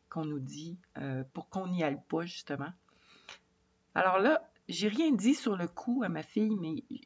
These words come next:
vraiment, j'ai, euh, eu un, un pincement au cœur et je me suis dit, « Avec toutes les compétences que j'ai, vais-je être de ceux qui,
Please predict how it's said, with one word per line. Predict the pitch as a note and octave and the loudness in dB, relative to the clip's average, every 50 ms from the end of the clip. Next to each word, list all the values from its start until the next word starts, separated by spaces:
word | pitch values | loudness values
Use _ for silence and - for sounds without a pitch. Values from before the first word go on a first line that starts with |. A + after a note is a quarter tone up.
| _ _ _ - | _ _ _ -12
vraiment, | - - G#3 F#3 F#3+ F3+ F3+ G3 A3 A3 - - | -8 -4 0 0 2 4 4 4 4 2 0 -4
j'ai, | C3 C#3+ C#3+ D#3+ D#3+ D#3 - - _ _ - | -8 -6 -4 -4 -4 -4 -6 -8 _ _ -12
euh, | - - - - _ _ _ _ _ - | -12 -12 -12 -14 _ _ _ _ _ 2
eu | G#3+ G#3+ A3 - A3+ - _ _ _ _ | 4 6 6 4 2 -4 _ _ _ _
un, | - D3 C#3 C#3 C3+ C3+ C3+ - - - - - - - - _ _ _ _ _ _ - - - | -4 -4 -2 -2 -4 -4 -6 -8 -10 -12 -16 -18 -20 -20 -20 _ _ _ _ _ _ -16 -10 -8
un | - C3 - F3 E3+ | -8 -6 -4 -6 0
pincement | - - B3+ C4 A#3+ A#3 - A#3+ A#3+ B3 A#3+ | 6 6 8 8 6 6 4 4 6 6 6
au | G#3 E3 | 4 2
cœur | - - E3 E3+ E3+ F3 F3 D#3+ | 0 0 0 2 2 0 0 -4
et | D3+ | -6
je | C#3+ D3+ | -6 -6
me | D#3 D3+ | -6 -6
suis | - - - E3 | -8 -8 -10 -10
dit, « | D3+ C#3+ C#3+ D#3+ E3+ F3 F3 F3 _ _ _ _ _ _ _ _ - | -10 -8 -8 -6 -6 -6 -8 -10 _ _ _ _ _ _ _ _ -4
Avec | F3+ F3+ F#3 F3+ - | -2 0 0 0 0
toutes | - E4+ - C#4+ | 0 4 6 6
les | G#3+ | 6
compétences | - - G3+ - F#3+ F3 - F#3 G3 - - | 6 6 4 4 4 4 4 4 2 0 -2
que | - E3 D3+ C#3 | -2 0 0 0
j'ai, | C3+ - - C#3+ - - _ _ | 0 -2 -4 -4 -4 -6 _ _
vais-je | - D#3+ D#3+ D#3+ F#3+ G#3+ A#3 A#3+ A#3 A#3 A#3 - - _ - | -12 -10 -4 0 2 4 6 6 6 4 2 0 -8 _ -4
être | F3 E3+ E3+ E3+ - - D#3+ D#3+ D3+ | -4 -4 -4 -4 -6 -4 -2 0 0
de | D3+ D#3 D3+ | 2 0 -2
ceux | D#3 - - - G3 G3 G#3 A#3+ - | -2 -4 -8 -10 -10 -8 -10 -12 -16
qui, | - - F3 D#3+ D3 | -18 -14 -14 -12 -12